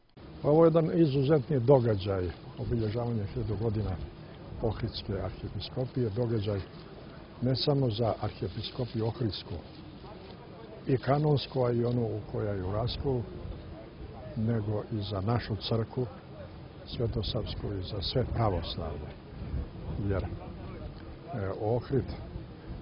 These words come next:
Sveti Kliment i Naum, Sava, Angelarije, Gorazd, oni su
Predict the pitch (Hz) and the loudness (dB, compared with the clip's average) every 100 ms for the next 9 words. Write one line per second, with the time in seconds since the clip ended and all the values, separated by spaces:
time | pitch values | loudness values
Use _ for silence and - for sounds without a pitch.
0 | - - - 110 101 95 123 123 120 95 | -8 -8 -6 -4 -2 -4 0 2 2 0
1 | 90 101 104 110 113 92 - 113 110 104 | -2 -4 0 0 0 -2 -4 -2 0 -2
2 | 98 101 98 95 87 101 113 101 - - | -2 -2 0 -2 -2 0 0 -2 -6 -14
3 | - - - - - - 110 107 - | -16 -16 -16 -16 -14 -6 -2 -2 -2